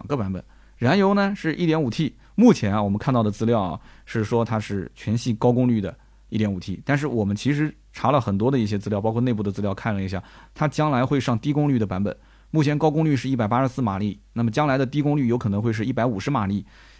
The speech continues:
那么配的是一个七速的湿式双离合。哎，也不要慌啊，听到双离合不要慌，没听说过这个哈佛系列的双离合出过什么问题啊？可能就是相对来讲开起来油耗会高一点，对吧？可能换挡的这个逻辑呢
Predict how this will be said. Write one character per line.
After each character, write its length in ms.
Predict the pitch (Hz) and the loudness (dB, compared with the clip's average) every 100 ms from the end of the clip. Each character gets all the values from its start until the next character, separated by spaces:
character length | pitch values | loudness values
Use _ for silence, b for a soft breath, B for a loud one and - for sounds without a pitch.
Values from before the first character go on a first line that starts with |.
| B | B
那 80 | 117 | -2
么 80 | 113 | 0
配 160 | 143 | 0
的 80 | 120 | 0
是 120 | 123 | 0
一 80 | 120 | 0
个 80 | 120 | 0
七 200 | - 151 | -2 -4
速 100 | 156 | 0
的 100 | 113 | -2
湿 160 | 143 | -2
式 120 | 139 131 | -4 -2
双 120 | 139 | -2
离 100 | 139 | 0
合。 300 | 113 139 - - | 0 -2 -4 -14
哎， 160 | 104 - | -16 -14
也 60 | - | -6
不 80 | |
要 100 | 120 | -4
慌 220 | 95 113 127 | -2 -2 -2
啊， 140 | - - | -8 -12
听 140 | - | -6
到 60 | 113 | -6
双 160 | 120 120 | -4 -4
离 60 | |
合 160 | 117 101 | -4 -6
不 120 | 98 | -4
要 100 | 117 | -2
慌， 220 | - 120 - B B B | -2 -4 -6 B B B
没 120 | 110 | -2
听 140 | 127 160 | 0 0
说 160 | 156 | 0
过 260 | 147 135 113 | 2 2 2
这 200 | 101 110 | 0 -2
个 240 | 98 95 92 | 0 -4 -6
哈 160 | - 113 | -4 -2
佛 120 | 110 | -2
系 140 | 107 | -2
列 80 | 107 | -2
的 80 | 98 | -4
双 160 | 101 107 | -2 -4
离 80 | |
合 140 | 98 95 | -4 -6
出 160 | - | -6
过 100 | 107 | -6
什 100 | 92 | -4
么 80 | 92 | -6
问 140 | 101 95 | -6 -8
题 180 | - - b b b | -10 -20 b b b
啊？ 100 | 107 | -8
可 140 | 92 117 | -2 0
能 160 | 139 | 2
就 100 | 214 | 2
是 80 | 190 | 2
相 140 | 208 | 2
对 80 | 208 | 2
来 140 | 170 185 | 2 2
讲 160 | 123 | 0
开 200 | - 208 | 0 0
起 100 | 180 | 2
来 180 | 113 117 B B | 0 -2 B B
油 120 | 117 | -2
耗 140 | 165 180 | 2 2
会 80 | 180 | 2
高 180 | 185 | 0
一 80 | 185 | 0
点， 180 | 110 - - | -2 -8 -6
对 100 | 101 | -6
吧？ 160 | 92 - | -6 -8
可 100 | 87 | -8
能 100 | 104 | -4
换 160 | 123 | -2
挡 160 | 113 87 | -2 -4
的 160 | 90 | -8
这 80 | 101 | -6
个 80 | 104 | -4
逻 240 | 98 95 | -2 -4
辑 140 | 120 156 | -4 -2
呢 160 | 120 | -2